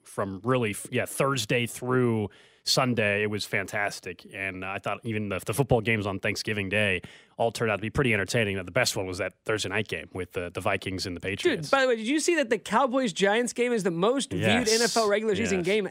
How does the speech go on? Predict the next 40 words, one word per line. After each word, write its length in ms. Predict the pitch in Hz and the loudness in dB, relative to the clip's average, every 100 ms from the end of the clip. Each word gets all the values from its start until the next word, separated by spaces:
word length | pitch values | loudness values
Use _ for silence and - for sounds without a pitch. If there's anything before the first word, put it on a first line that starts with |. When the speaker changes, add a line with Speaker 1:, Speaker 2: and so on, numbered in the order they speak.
| - | -2
Speaker 2:
ever? 440 | 175 202 247 339 330 | 0 2 4 4 4
Speaker 1:
Ever, 240 | 117 107 | 2 2
ever. 300 | 95 82 80 _ - | -2 -6 -16 _ -2
Ever, 220 | 151 147 | 0 2
ever, 200 | 127 113 | 2 2
Speaker 2:
It 60 | 269 | 2
Speaker 1:
ever. 120 | 233 | 4
Speaker 2:
wasn't 300 | 311 - 339 | 4 4 2
Speaker 1:
Yeah. 80 | 285 | 2
Speaker 2:
even 120 | 262 | 2
<laughs> 20 | |
that 280 | - - - | 0 -2 0
good 200 | 302 311 | 2 2
of 60 | 185 | 2
a 80 | 208 | 0
game. 260 | 180 254 311 | 2 2 2
Speaker 1:
It's 120 | 143 | 2
because 440 | 156 - 165 147 | 0 4 2 2
finally 720 | - 165 180 190 165 151 143 - | 2 4 6 6 4 4 2 0
it 100 | - | 0
wasn't 300 | 151 165 147 | 2 2 2
just 200 | 139 117 | 2 0
the 60 | 123 | 0
same 220 | 143 131 | 2 2
old 120 | 123 | 2
Dallas 360 | 110 120 117 101 | 2 0 0 -2
Giants 360 | 123 113 110 | -2 -2 -4
game. 220 | - 101 101 | -4 -6 -4
Like, 140 | 98 | -6
it 20 | |
was 100 | 92 | -6
fun. 140 | - 143 | -6 0
Oh, 160 | 190 247 | 2 2
the 80 | |
Giants 380 | 139 143 208 202 | 2 4 2 2
are 260 | 139 117 117 | 0 0 -4
actually 300 | 131 147 - | -4 -4 -4
decent 420 | 113 156 - 220 202 | -2 -2 -2 -2 0
this 220 | 214 - | -2 0
year, 240 | 226 240 | -2 -2